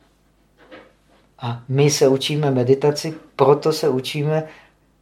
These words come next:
eh, používat ty obrazy, které vychází z mysli. My žijeme ve světě obrazů. Hm? A my se učíme meditaci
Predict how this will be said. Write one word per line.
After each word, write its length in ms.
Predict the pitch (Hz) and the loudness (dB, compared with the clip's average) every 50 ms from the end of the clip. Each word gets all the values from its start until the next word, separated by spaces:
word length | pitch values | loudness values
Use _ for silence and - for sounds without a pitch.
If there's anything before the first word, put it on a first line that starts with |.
| - | -12
eh, 200 | 131 120 117 113 117 - _ _ _ _ _ _ | -10 -8 -8 -10 -12 -16 _ _ _ _ _ _
používat 720 | - 147 143 143 151 147 135 151 147 147 147 151 151 151 | 4 6 6 6 6 4 2 2 2 4 4 4 4 2
ty 120 | - 139 135 | 0 -2 -2
obrazy, 580 | 139 123 120 131 131 143 143 143 139 143 151 | -2 0 2 2 4 4 4 4 2 0 -2
které 340 | 147 - - 139 135 135 135 | -4 -4 -2 2 4 4 4
vychází 640 | 131 127 123 - - 127 127 127 123 123 135 120 | 4 2 0 -2 0 0 0 0 0 -2 -6 -8
z 80 | 113 117 | -8 -6
mysli. 420 | 117 123 131 - - - 151 156 | -4 -2 -2 -2 -4 -6 -6 -6
My 220 | 151 139 139 139 135 | -4 -2 0 0 0
žijeme 440 | 127 139 147 151 156 156 156 156 147 | 0 0 0 0 0 -2 -2 0 2
ve 120 | 143 143 | 2 2
světě 380 | 139 - - 147 139 - - 131 | 2 0 0 0 0 0 -2 -4
obrazů. 640 | 127 120 117 127 120 139 139 139 147 156 160 156 - _ _ - | -4 -4 -6 -4 -2 0 0 -2 -2 -6 -10 -12 -16 _ _ -12
Hm? 100 | 165 180 - - - - _ _ _ _ _ _ _ _ _ _ _ _ _ _ _ _ _ _ _ _ _ _ _ _ _ _ _ _ _ _ | -12 -12 -14 -16 -20 -20 _ _ _ _ _ _ _ _ _ _ _ _ _ _ _ _ _ _ _ _ _ _ _ _ _ _ _ _ _ _
A 240 | - 131 120 120 - _ | -8 -8 -8 -10 -10 _
my 360 | 131 127 143 151 165 - - - - _ _ _ _ _ | -2 0 2 2 2 0 -4 -8 -14 _ _ _ _ _
se 160 | - - 139 131 | -8 -4 -4 -2
učíme 480 | 131 127 - - 156 151 156 156 143 | -2 -4 -4 -4 -4 -2 -2 0 0
meditaci 760 | 135 127 127 120 143 143 - 147 151 147 - - 165 160 156 | 0 0 0 0 -2 0 0 0 -2 -2 -4 -8 -8 -8 -10